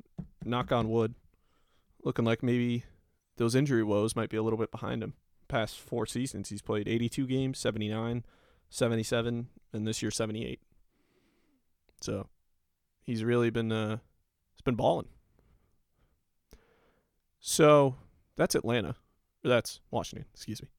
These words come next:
<laughs> Now to Atlanta. I mean, there's not much more to talk about with Washington. Um, they don't have a great bench or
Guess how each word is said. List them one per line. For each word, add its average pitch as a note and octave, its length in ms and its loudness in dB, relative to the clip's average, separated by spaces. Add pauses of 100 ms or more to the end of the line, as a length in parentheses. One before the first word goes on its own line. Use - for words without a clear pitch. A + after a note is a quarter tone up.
<laughs> - 60 -12 (840)
Now D#3 160 4
to A#2+ 140 4
Atlanta. E2+ 320 -4 (680)
I - 40 0
mean, A#2+ 100 6
there's A#2 120 4
not C#3 120 4
much G#2 140 -2
more G2+ 140 -2
to - 60 -6
talk F2+ 220 -6
about D#2+ 160 -8
with B1 100 -10
Washington. D2+ 400 -10 (340)
Um, F2 360 -10 (420)
they A#2 80 -6
don't G#2+ 120 -4
have F2 100 -10
a - 40 -18
great - 180 -12
bench E2+ 300 -12
or - 140 -12